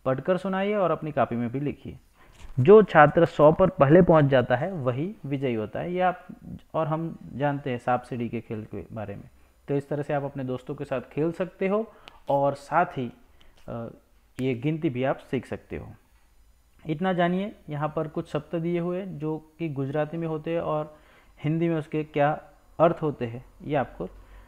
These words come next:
लिखना है, समझना है, सीखना है। ओसीकू, तो उसे तकिया कहा जाता है। कंगा, हिंदी में कंगा कहते हैं, जो गुजराती में होता है कांस को। खरल यानी खल,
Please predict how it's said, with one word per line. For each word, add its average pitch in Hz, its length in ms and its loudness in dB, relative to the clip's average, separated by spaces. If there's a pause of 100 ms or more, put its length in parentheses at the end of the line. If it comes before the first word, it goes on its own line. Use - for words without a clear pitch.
(140)
लिखना 143 460 0
है, 175 140 -4
समझना 127 480 -2
है, 160 100 -4
सीखना 120 400 -6
है। 104 140 -12 (160)
ओसीकू, 196 520 0 (360)
तो 139 80 -4
उसे 139 160 -6
तकिया 151 380 -2
कहा 156 220 -2
जाता 160 280 -4
है। 180 100 -8 (760)
कंगा, 151 340 4
हिंदी 139 320 -4
में 160 100 -4
कंगा 143 320 0
कहते 143 300 -4
हैं, 180 120 -10 (380)
जो 127 240 -6 (440)
गुजराती 127 440 -2
में 123 80 -4
होता 120 180 -6
है 151 60 -4
कांस 113 320 -4
को। 107 220 -8 (560)
खरल 175 400 2 (100)
यानी 120 240 -4 (180)
खल, 135 320 0